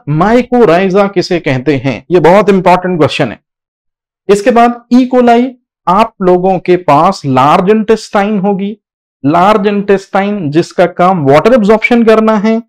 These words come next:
उसी में दरअसल में एक segment होता है उसे कहते हैं colon, और colon में एक bacteria पाया जाता है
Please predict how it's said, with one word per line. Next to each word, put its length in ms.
उसी 280
में 280
दरअसल 360
में 100
एक 80
segment 380
होता 220
है 100
उसे 140
कहते 240
हैं 80
colon, 440
और 120
colon 380
में 120
एक 100
bacteria 520
पाया 300
जाता 340
है 200